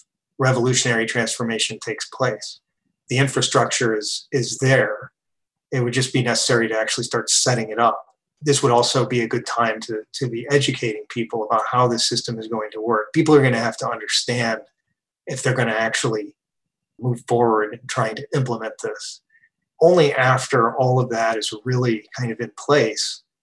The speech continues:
would it then be possible to use it to start guiding resource allocation, to have workers actually,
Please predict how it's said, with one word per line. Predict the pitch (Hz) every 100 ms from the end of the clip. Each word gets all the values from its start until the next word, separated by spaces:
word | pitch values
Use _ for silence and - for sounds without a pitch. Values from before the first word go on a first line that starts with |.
| _ _ _
would | 135
it | 123
then | 127 117
be | 113
possible | 107 123 117 120 127 113 107 -
to | 117 110 104 104
use | 120 123 143 135
it | 113 -
to |
start | 107 117 113
guiding | 113 113 110 107
resource | 110 - 107 -
allocation, | 110 107 - 110 107 - -
to | 135
have | 123 117 110 113
workers | 113 - 113 117
actually, | 107 107 - 110 107